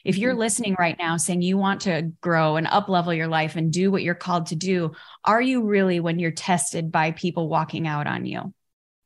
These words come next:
Speaker 1: Are you? That's
Speaker 2: Mm-hmm.
Speaker 1: why you have to have the right people in your circle. It's why being parts of these groups. Last year,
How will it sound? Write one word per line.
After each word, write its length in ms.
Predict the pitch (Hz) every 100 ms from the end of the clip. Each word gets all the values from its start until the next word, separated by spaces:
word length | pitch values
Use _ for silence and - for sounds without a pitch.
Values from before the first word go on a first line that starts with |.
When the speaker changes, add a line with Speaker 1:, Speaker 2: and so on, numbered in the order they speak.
| _ _ _
Speaker 1:
Are 260 | - 190 190
you? 520 | 190 170 120 - 196 - _ _ _
That's 220 | 185 180 190
Speaker 2:
Mm-hmm. 60 |
Speaker 1:
why 100 | 202
you 160 | 190 190
have 280 | 160 185 190
to 60 | 190
have 280 | 170 170
the 80 | 165
right 260 | 165 156 -
people 300 | 170 151 156
in 160 | 160
your 100 | 156
circle. 360 | 151 - 127 147
It's 140 | 160
why 200 | - 170
being 320 | 170 170 170 180
parts 320 | - 165 185
of 60 |
these 180 | 165 165
groups. 260 | - 170 175
Last 340 | 180 196 -
year, 280 | 196 180 185